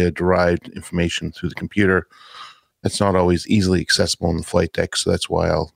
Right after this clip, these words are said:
I'll, you know, use my dispatcher, which is what I, uh, find very helpful, especially when I'm trying to get a high-level, um, uh, picture, because we've got, uh,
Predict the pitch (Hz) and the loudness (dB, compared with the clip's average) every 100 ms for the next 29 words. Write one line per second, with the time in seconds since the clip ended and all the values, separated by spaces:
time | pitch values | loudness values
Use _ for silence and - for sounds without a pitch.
0 | _ - 85 85 - - 90 85 92 98 | _ -6 -4 -4 -8 -6 -4 -4 -2 -2
1 | 87 85 87 117 - 107 101 113 - _ | -2 -2 0 0 2 0 2 -2 -4 _
2 | _ - 95 - - 92 80 - 92 92 | _ -2 -2 0 0 0 0 -2 0 2
3 | - 87 87 - 80 85 80 65 71 - | 2 0 -2 -6 -8 -6 -8 -10 -10 -4
4 | 85 85 80 104 110 90 87 - 92 - | -2 0 -2 0 0 0 -2 -2 -4 -4
5 | _ _ _ _ - - 85 92 85 - | _ _ _ _ -6 -4 0 0 0 2
6 | 90 85 85 85 - 90 87 78 80 - | 2 2 2 2 0 0 0 0 -2 -4
7 | _ 87 85 87 _ - 90 87 - 95 | _ -6 -4 -6 _ -8 -4 -4 -2 -4
8 | - 90 82 - 90 - 87 82 - 87 | -2 -2 -4 -2 -2 2 0 0 0 -2
9 | - - 82 | -2 -2 0